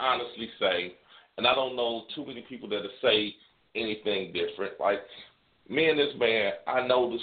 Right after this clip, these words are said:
shit that me and him went through. You know, I could, I can actually sit there and say, you know, for all the bullshit that me and him talk about and all this, he's a great father. He's a great father. You know,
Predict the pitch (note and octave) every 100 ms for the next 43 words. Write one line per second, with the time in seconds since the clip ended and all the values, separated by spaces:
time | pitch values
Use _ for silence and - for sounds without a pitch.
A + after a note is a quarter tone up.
0 | - A2 F#2+ F#2+ F#2+ F#2+ G2+ F#2 F#2+ F#2
1 | - - - - _ _ _ _ _ _
2 | _ - A2+ G#2+ G#2 A2+ - - - _
3 | C3+ C#3+ C3+ - - D#3 C#3+ C3+ G#2 B2
4 | C3 C3+ B2 B2 - A#2+ A#2+ A2+ G#2+ G#2+
5 | G2+ - - _ _ _ _ _ A2 G2+
6 | F#2 F2+ - - A#2+ C#3+ G#2+ F#2+ C#3 C#3+
7 | - G#2+ G#2+ A#2 A2 G#2+ F#2 - B2+ C3
8 | A#2+ B2 B2 A#2+ - _ _ _ _ -
9 | A2 A2+ A#2 A#2+ A#2 - - _ _ _
10 | - A#3+ G#3 G#3 F#3 F3+ D#3+ G#2 - -
11 | - - - F#5 F5 E5 _ F5 E5+ -
12 | - - - E3 D#3+ D3+ D3+ C#3+ - G2+
13 | D#2 - - _ _ _ - - A2+ A2+
14 | G#2+ A2+ A#2